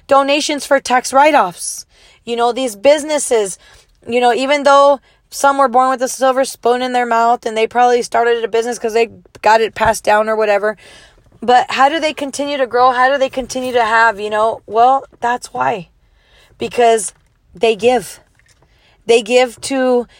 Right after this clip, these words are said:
agencies that are like the food banks. They give to churches. Um, and that's why churches are able to do what they do. They, they give, they give, they give, they give, they give. It is crazy. You know,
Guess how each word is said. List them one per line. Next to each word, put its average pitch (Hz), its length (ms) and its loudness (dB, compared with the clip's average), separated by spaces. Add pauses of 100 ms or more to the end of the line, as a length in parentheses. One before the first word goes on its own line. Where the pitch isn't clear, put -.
(120)
agencies 247 640 -2
that 220 320 4 (400)
are 220 120 2
like 220 280 0
the - 100 -6
food 277 220 -6
banks. 175 340 -6
They 220 200 0
give 240 340 -2
to 262 140 -6
churches. 208 680 -2 (320)
Um, 214 360 4
and 220 120 0
that's 233 200 0
why 247 120 2
churches 240 400 -6
are 233 80 0
able 233 300 -2
to - 120 -20
do 294 180 -6
what 277 140 0
they 214 120 -4
do. 208 180 -6
They, 214 200 2 (340)
they 233 180 2
give, 254 560 0
they 220 140 -2
give, 240 480 -2
they 226 140 -10
give, 226 460 -2
they - 120 -8
give, 214 360 -8
they 104 120 -8
give. 92 540 -8
It 220 160 -2
is 226 300 -4 (380)
crazy. 175 720 -8 (840)
You 196 160 -8
know, 190 320 -2